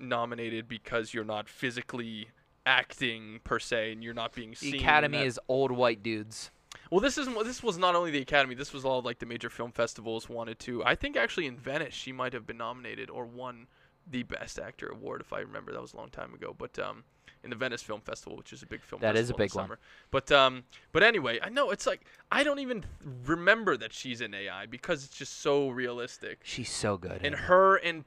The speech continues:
Speaker 1: Joaquin, it just feels so
Speaker 2: And w-,
Speaker 1: right.
Speaker 2: I mean, eh, so in, in professional wrestling, one of the biggest compliments you can give somebody is say they could have a match with a broomstick, right? 'Cause wrestling is,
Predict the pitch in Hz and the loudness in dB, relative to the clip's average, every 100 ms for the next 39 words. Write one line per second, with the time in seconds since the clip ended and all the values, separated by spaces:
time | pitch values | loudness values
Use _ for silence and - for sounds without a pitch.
0 | - 135 135 147 - 160 156 147 143 131 | -12 -2 0 0 -2 -8 -6 -6 -10 -14
1 | _ _ _ _ _ 160 160 165 - - | _ _ _ _ _ -2 -2 -6 -8 -12
2 | - 190 175 165 - - 156 160 170 170 | 0 2 2 0 -4 -2 2 4 6 6
3 | 165 151 - - 151 147 135 185 269 175 | 4 -4 -8 -4 -2 -2 0 0 0 6
4 | 185 180 175 - 156 - _ _ - _ | 6 8 2 2 -6 -6 _ _ -20 _
5 | - - 208 185 - 190 185 _ 165 180 | 4 8 10 8 6 4 2 _ -2 -2
6 | 170 208 - 202 160 151 - 143 131 113 | 8 8 10 6 8 6 2 0 0 -2
7 | - _ 139 151 143 127 143 143 - 135 | -10 _ 2 4 4 4 4 4 8 8
8 | 127 139 127 117 131 127 120 117 - 120 | 8 2 -2 -4 -4 -4 0 -2 0 -2
9 | 113 113 - 120 107 117 127 110 117 113 | -2 -2 0 0 0 -2 2 6 6 6
10 | 107 104 107 - 110 104 95 92 - - | 6 6 6 2 -6 -6 -6 -8 -8 -8
11 | - - _ _ _ _ _ _ 131 123 | -10 -12 _ _ _ _ _ _ 6 6
12 | - _ _ - - - 139 220 233 214 | 4 _ _ -20 -2 0 8 8 8 2
13 | 175 147 131 | 2 0 -2